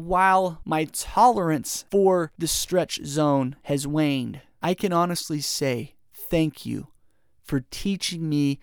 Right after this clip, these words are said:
these important lessons and for helping me grow into the best version of myself. And finally,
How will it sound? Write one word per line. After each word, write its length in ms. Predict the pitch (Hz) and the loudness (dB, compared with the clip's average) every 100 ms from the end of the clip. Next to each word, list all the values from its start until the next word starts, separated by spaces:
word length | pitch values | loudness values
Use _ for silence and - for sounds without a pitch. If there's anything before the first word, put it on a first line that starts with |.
| - | -10
these 240 | - 175 165 | -2 -2 0
important 500 | 165 - 139 - 143 | -4 -4 -4 -4 -4
lessons 580 | 123 117 110 104 - - _ _ - | -2 -4 -6 -6 -10 -12 _ _ -10
and 180 | - 156 | -6 -4
for 200 | - 139 | -4 -6
helping 520 | - 175 202 160 135 | -2 -2 0 -4 -4
me 200 | 135 123 | -2 -4
grow 600 | 135 139 151 139 113 - - _ _ _ _ | -4 -2 2 2 0 -8 -14 _ _ _ _
into 360 | 147 139 - 131 | -2 -2 -6 -6
the 100 | 131 | -6
best 400 | - 143 165 - | -2 -2 -2 -6
version 540 | 151 143 131 135 131 - | -2 -2 -2 -6 -8 -12
of 160 | - - | -10 -2
myself. 680 | 196 135 - 104 - - - _ _ _ _ | 0 0 -2 -4 -6 -18 -20 _ _ _ _
And 140 | 143 | -4
finally, 600 | - 185 185 151 123 123 | 0 0 2 0 -2 -6